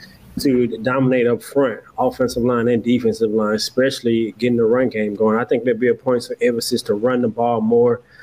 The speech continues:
I was just looking at the numbers. Tony Mathis actually was effective running the ball. I don't think they just stuck to it enough. I think there'd be a point of emphasis to do that, and I think that will open the offense up even, even more because you can get some play action pass and take some of those chunk shots down the field.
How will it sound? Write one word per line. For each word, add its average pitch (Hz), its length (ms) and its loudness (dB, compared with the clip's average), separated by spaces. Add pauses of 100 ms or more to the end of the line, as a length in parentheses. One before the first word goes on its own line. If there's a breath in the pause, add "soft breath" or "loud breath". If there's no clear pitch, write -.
(180 loud breath)
I 120 60 2
was 120 180 2
just - 80 -6
looking 120 200 0
at 120 140 0
the 113 60 -2
numbers. 120 340 2
Tony 147 240 2
Mathis 127 540 0
actually 127 420 0
was 113 160 2
effective 123 500 0
running 117 180 2
the 107 60 -4
ball. 123 320 2
I 120 100 0
don't 123 120 0
think 120 140 -2
they 117 100 0
just 113 400 -4
stuck 127 340 -2
to 139 220 2
it 120 80 0 (160)
enough. 120 300 -2 (420 loud breath)
I 135 80 0
think 151 160 2
there'd 131 160 2
be 131 80 2
a 120 80 2
point 120 320 0
of - 140 -20
emphasis 117 320 -2
to 113 100 -18
do 123 260 2
that, 120 240 0
and 107 120 -8
I 107 80 -4
think 117 240 -2
that 120 180 0
will 117 240 0
open 117 300 0
the 104 160 -4
offense - 420 -2
up 123 140 2 (160)
even, 110 320 0 (600 loud breath)
even 127 220 2
more 117 300 2
because 107 240 -6
you 117 80 2
can 113 80 2
get 113 120 0
some 107 120 -6
play 123 240 0
action 117 260 -2
pass 120 460 -2
and 127 320 -2
take 117 160 -2
some 113 180 -2
of 110 60 2
those 110 360 0
chunk 120 360 -2
shots 113 380 -4
down 113 220 0
the 104 60 -2
field. 123 440 2